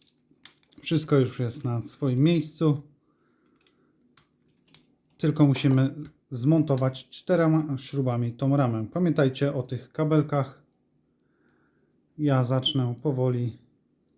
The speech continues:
sobie skręcać. Mam jeszcze jeden in-, inny śrubokręt.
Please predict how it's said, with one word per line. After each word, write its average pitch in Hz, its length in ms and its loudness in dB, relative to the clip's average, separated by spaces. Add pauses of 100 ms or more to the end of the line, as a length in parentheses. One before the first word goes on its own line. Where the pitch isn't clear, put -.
(360)
sobie 120 500 -4 (2500)
skręcać. 120 800 -4
Mam 156 220 4
jeszcze 139 260 0
jeden 131 220 -2
in-, 151 240 2
inny 151 320 4
śrubokręt. 147 840 -2